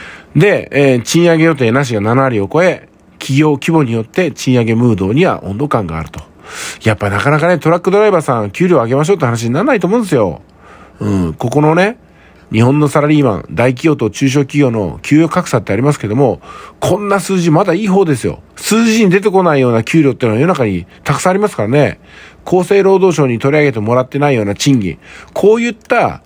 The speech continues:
いわゆる本当の実質賃金で見てほしいなというところがあります。その一つがトラックドライバーさんの給料じゃないですか？トラックドライバーさんって言ってもね、やっぱり末端になると、もうこんなね、伝票とか上がってないですよ。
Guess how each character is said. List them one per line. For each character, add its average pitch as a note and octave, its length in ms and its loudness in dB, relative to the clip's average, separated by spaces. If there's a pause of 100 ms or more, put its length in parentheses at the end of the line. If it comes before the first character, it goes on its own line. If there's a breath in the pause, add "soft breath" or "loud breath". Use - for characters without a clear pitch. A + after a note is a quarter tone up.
(220)
い D3 100 2
わ G#3 140 2
ゆ C4 60 0
る C#3 80 -2
本 A#3+ 260 -2
当 C4+ 180 0
の A#3+ 120 4
実 F3+ 280 -2
質 - 180 -12
賃 A3 200 2
金 C3+ 100 4
で G#2 100 2
見 B2 100 4
て A#2+ 80 0
ほ G2 100 0
し A2 100 -6
い A2 40 -2
な G#2 140 2
と F#2+ 100 -6
い - 20 0
う F2+ 40 -4
と B2 100 -4
こ D#3+ 60 2
ろ D#3+ 80 4
が F#2+ 100 0
あ - 20 -2
り E2 60 -4
ま F2 120 -4
す。 E2 220 -10 (260 loud breath)
そ - 200 -2
の B3+ 80 2
一 B3+ 200 -2
つ G#3+ 60 0
が D#3 160 2
ト - 140 -4
ラ C#3+ 80 2
ッ - 20 -4
ク - 100 -4
ド D3+ 80 2
ラ D#3+ 60 4
イ D3+ 60 2
バ A#2 80 -2
ー G2+ 40 -6
さ G#2 100 -4
ん F#2 40 -2
の E2+ 120 -4
給 E3 180 -2
料 B2 100 4
じ F#2+ 80 -4
ゃ G2+ 40 -2
な C#3 100 2
い - 20 2
で A#2 60 -2
す - 80 -18
か？ D3 180 -4 (600 loud breath)
ト D#3+ 80 2
ラ F#3+ 80 4
ッ - 20 -6
ク F3+ 120 -6
ド G3+ 100 2
ラ A#3+ 60 2
イ A#3 40 2
バ F#3 120 2
ー - 20 -6
さ C3 100 0
ん G#2+ 40 -2
っ - 20 -6
て G#2 100 -8
言 - 20 -8
っ - 20 -8
て A2 40 -4
も F#2+ 100 -2
ね、 G2 220 -2 (1080)
や C3 140 0
っ - 40 2
ぱ E3+ 60 -2
り B2 80 0
末 B2+ 120 0 (100)
端 G3+ 140 0
に A3+ 80 -4
な A#3 100 0
る C3+ 80 -4
と、 G#2+ 400 0 (340 loud breath)
も A#2 100 -4
う - 20 -10
こ D#3+ 140 -2
ん F3+ 40 0
な G3 80 2
ね、 F#3 140 2
伝 C#3 240 0
票 G3 100 4
と G3 80 0
か G#2 160 0
上 G#2+ 60 -4
が D3+ 60 2
っ E3 60 -6
て - 100 -6
な A#3 80 0
い E3+ 80 0
で - 20 -
す - 100 -8
よ。 D2 140 -12